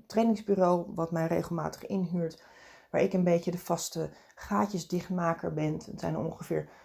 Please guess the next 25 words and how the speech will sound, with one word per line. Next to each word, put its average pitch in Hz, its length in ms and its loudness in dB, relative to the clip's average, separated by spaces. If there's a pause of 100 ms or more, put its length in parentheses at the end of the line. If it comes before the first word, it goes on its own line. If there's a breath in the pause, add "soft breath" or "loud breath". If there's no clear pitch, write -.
(120)
drie 196 200 0
trainingsbureaus 170 760 0
waar 165 160 0
ik - 80 -4
af - 140 0
en 170 80 -8
toe 165 140 -8
voor - 160 -10
werk. 170 280 4
En 165 80 -2
dit 165 120 0
is 165 120 -6
een 170 60 -12
trainingsbureau 156 640 -2
wat 156 160 -4
soms 196 220 0
heel 165 140 4
veel 165 140 -8
werk 170 280 0
heeft 160 180 -4
en - 60 -14
soms 156 240 -6
niet. 247 360 4 (520 loud breath)
En, 190 380 4
ehm, 175 260 2